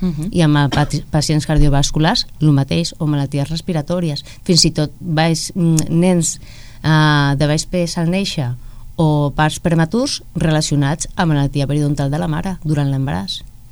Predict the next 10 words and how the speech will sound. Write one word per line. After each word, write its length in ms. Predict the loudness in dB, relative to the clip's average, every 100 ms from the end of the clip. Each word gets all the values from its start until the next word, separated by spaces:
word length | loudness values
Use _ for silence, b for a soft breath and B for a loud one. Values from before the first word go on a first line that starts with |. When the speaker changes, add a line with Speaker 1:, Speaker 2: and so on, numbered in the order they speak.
| -4
Speaker 2:
I 80 | -2
tot 160 | 0 0
això 400 | 2 4 4 2 -4
ho 100 | -2
controlem. 600 | 0 0 2 2 2 2 -2 -10 -16 -4
I 60 | -2
totes 260 | 0 0
les 160 | 0 0
embarassades 460 | 0 2 2 2 2
del 140 | 0